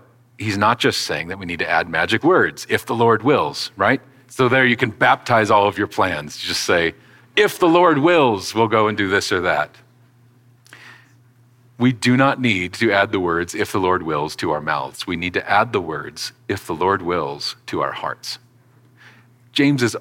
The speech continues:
always making this point. When he's talking about the tongue, he's talking about where the tongue comes from. Remember, the tongue has a source, and it's the heart. So when we don't acknowledge the sovereignty of God with our mouths, it reveals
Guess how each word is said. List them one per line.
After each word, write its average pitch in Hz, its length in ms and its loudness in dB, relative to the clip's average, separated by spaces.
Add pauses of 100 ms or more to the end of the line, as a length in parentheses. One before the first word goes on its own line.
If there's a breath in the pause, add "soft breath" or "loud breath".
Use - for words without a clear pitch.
always 123 340 2
making 82 320 -8
this 76 180 -14
point. - 440 -14 (420 loud breath)
When 117 120 0
he's 123 200 4
talking 147 360 0
about 123 220 0
the 110 60 -8
tongue, 117 400 0
he's 98 160 -6
talking 117 360 0
about 107 240 0
where 127 200 2
the 120 120 -2
tongue 120 420 -2
comes 110 340 -2
from. 120 760 -6 (800 soft breath)
Remember, 110 280 0
the 101 100 -2
tongue 127 300 0
has 104 160 -2
a 95 60 -2
source, - 680 -4 (1400)
and 90 140 -4
it's 85 120 -6
the - 100 -2
heart. 90 480 -2 (4000 loud breath)
So - 160 0
when 104 120 0
we 104 120 0
don't 123 320 2
acknowledge 101 560 0
the 92 80 -12
sovereignty 110 720 0
of 87 180 -6
God 92 280 0
with 87 200 -8
our 80 200 -2
mouths, 78 640 -2
it 98 140 -12
reveals 92 880 -4